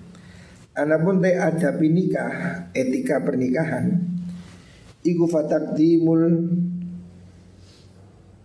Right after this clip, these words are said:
iku fatakdimul khidbati.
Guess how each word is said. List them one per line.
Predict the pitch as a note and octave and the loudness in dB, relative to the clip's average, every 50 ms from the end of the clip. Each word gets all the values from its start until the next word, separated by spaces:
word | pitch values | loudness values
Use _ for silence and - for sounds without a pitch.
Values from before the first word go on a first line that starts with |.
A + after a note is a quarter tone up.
| - - - - - - - _ | -20 -20 -20 -20 -20 -20 -6 _
iku | - - - - | -2 -2 0 -2
fatakdimul | C3+ B2+ C3 B2+ C3 - - - - - D#3 D#3 D#3+ D3+ D3 C#3+ | 0 0 0 0 0 -2 -2 -4 -2 2 4 4 4 4 2 0
khidbati. | D3 D3 - F3 F3 F3 F3 F3 F3 - - - - - - E3 - - - - - | 0 0 0 0 0 0 0 0 0 0 0 -2 -2 -2 -2 -2 -2 -4 -6 -8 -10